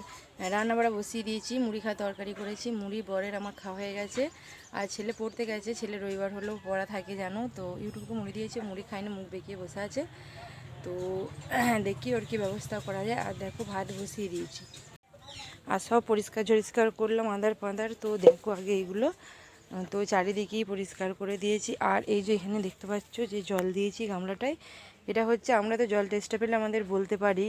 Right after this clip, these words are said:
যে জল পিপাসা পেয়েছে আমাদের, তো পশু পাখিরা তো বলতে পারে না। তোমরা জানো আমার বাগানে অনেক, অনেক প্রচুর পাখি আসে, তো সেই কারণে এই জলটা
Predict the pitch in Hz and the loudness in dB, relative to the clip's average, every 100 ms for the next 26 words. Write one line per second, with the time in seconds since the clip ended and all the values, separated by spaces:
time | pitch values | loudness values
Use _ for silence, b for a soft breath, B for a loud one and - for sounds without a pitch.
0 | 202 202 196 185 190 190 190 190 196 190 | 0 2 2 2 -2 -6 -6 -2 -2 0
1 | 185 180 220 247 B B B - 202 196 | 0 0 -2 -4 B B B -6 0 0
2 | 202 214 214 214 220 214 208 202 208 240 | 0 2 2 4 2 4 2 2 4 6
3 | 254 233 208 208 202 208 214 202 196 202 | 6 4 2 2 4 4 4 4 4 4
4 | 208 196 214 226 208 214 202 196 196 220 | 2 4 2 2 2 0 -2 -4 -2 0
5 | 202 190 - 208 196 220 277 B B B | 0 -2 0 2 4 4 2 B B B
6 | B - 196 196 202 196 202 220 208 196 | B -4 -2 4 4 4 2 2 4 2
7 | 185 | 2